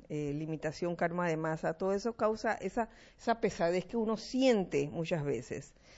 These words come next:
Así que se puede decir que esta llama a la ascensión actúa como un colágeno espiritual,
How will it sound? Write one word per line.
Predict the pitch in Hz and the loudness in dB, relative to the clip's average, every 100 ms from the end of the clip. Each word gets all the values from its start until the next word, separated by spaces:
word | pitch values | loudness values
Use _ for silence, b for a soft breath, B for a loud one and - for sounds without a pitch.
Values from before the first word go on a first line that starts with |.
| b b | b b
Así | - 226 | -4 0
que | 311 | 4
se | 294 | 4
puede | 247 240 | 8 8
decir | 262 254 269 | 8 6 2
que | 254 277 254 - - | 4 4 4 -2 -4
esta | 190 254 | 0 2
llama | 240 247 | 4 6
a | 269 | 6
la | |
ascensión | 208 196 170 208 208 | 4 2 0 2 0
actúa | 220 - 233 240 | 0 2 4 4
como | 220 185 | 2 0
un | 196 | -2
colágeno | - 208 208 415 262 185 | 0 4 6 4 2 -2
espiritual, | 156 - 151 151 143 85 73 | -2 -4 -6 -4 -4 -4 -6